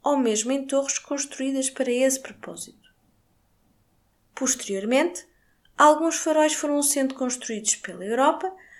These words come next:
como por exemplo em Itália ou em Espanha, mas a primeira grande revolução nesse sistema de sinalização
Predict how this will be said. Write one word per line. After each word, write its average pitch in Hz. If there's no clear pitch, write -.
como 185
por 196
exemplo 202
em 190
Itália 196
ou 180
em 190
Espanha, 285
mas 294
a 240
primeira 262
grande 226
revolução 302
nesse 202
sistema 330
de 262
sinalização 247